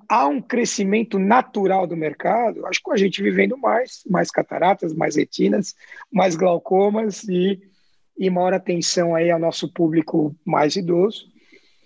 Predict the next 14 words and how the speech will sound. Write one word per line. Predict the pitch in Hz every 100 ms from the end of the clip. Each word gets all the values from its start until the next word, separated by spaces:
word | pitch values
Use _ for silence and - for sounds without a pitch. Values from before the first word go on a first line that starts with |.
| _ _ _ _
E, | 202 202 202 202 196 190 185 180 175 175 180 - _ _ -
e |
eu | 269
acho | 269 -
que |
esses | 269 - -
são | 262
os | 254
principais | - 233 - - 247 262
pilares | - 233 208 220 -
que |
o | 254
fundo | - 285 214 151
olha. | 135 139